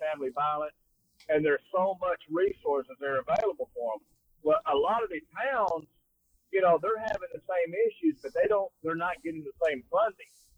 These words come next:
And it's the funding that they even get, they can't even use to help anybody get back on their feet.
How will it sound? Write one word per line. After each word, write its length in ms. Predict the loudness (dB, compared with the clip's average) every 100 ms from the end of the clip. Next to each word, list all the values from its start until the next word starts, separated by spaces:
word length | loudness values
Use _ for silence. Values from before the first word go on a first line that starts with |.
| -4
And 140 | 0 0
it's 180 | -2 -10
the 80 | -8
funding 600 | 2 4 4 0 -4 -4 -6
that 140 | -4
they 160 | -4 -4
even 260 | -6 -10 -2
get, 240 | 0 0
they 160 | -4 -6 -8
can't 160 | -8
even 160 | -6 -6
use 240 | -6 -6 -6
to 80 | -4 0
help 180 | 0 -2 -14
anybody 400 | -10 -4 -4 -4
get 160 | -10 -6
back 240 | -8 -6
on 100 | -8
their 140 | -8 -2
feet. 240 | 0 0